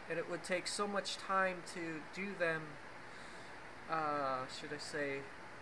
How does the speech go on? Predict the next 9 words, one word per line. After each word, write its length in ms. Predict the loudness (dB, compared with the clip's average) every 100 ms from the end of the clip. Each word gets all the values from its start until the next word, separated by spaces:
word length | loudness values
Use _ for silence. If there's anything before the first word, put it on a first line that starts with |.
| -10 -10 -10 -10 -10 -10 -12 -12 -12 -12 -8 -4
remotely 640 | 4 6 6 2 0 -2 -8 -12 -12 -12 -12 -12 -12 -8 -8 -8 -12 -6
through 460 | 0 0 2 0 -2 -4 2
Manicam, 720 | 4 4 0 0 2 2 0
which 200 | -2 2
I 100 | 2
probably 420 | 4 4 6 4
won't 300 | 2 -2 -2
need 220 | -4 -2
Manicam 580 | 2 2 0 -2 -2 -2